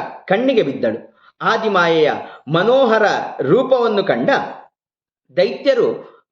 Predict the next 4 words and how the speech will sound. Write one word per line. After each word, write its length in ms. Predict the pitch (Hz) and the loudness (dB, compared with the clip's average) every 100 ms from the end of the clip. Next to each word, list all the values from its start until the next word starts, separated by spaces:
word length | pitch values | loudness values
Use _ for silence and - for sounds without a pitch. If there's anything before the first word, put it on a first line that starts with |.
| - | -12
ಮೋಹಿತರಾದರು. 1080 | 151 220 233 226 165 135 110 107 117 - _ _ _ _ _ _ _ - | 0 2 2 0 0 0 -2 -6 -8 -16 _ _ _ _ _ _ _ -4
ಅವರಿಬ್ಬರು 840 | 196 220 202 180 175 120 - - | -2 0 0 0 0 0 -6 -6
ಯುದ್ಧವನ್ನು 580 | 175 226 190 226 208 175 | -4 -2 0 2 2 -2
ಬಿಟ್ಟು 680 | 113 214 - 226 131 - - | 0 -2 2 0 0 -4 -16